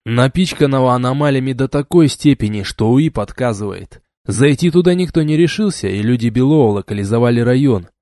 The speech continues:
Согласно их расчётам, террористы заранее приготовили внутри опасной зоны убежище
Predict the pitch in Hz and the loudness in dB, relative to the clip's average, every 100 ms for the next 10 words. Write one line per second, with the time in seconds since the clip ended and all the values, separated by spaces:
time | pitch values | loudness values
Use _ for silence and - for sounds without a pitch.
0 | _ _ - 107 139 151 165 160 - 160 | _ _ -8 -4 0 0 0 -2 0 -2
1 | 135 185 180 104 87 _ _ _ - 120 | 0 2 0 0 -10 _ _ _ -2 0
2 | 143 160 147 120 131 151 151 123 120 120 | 2 0 -2 -2 0 0 -2 -2 -2 -2
3 | 120 143 139 127 113 127 127 135 120 - | 0 2 4 2 2 0 0 2 2 2
4 | 120 - 120 113 139 147 160 160 185 107 | -2 -2 -2 0 2 2 2 2 0 -2
5 | - - 107 | -8 -12 -16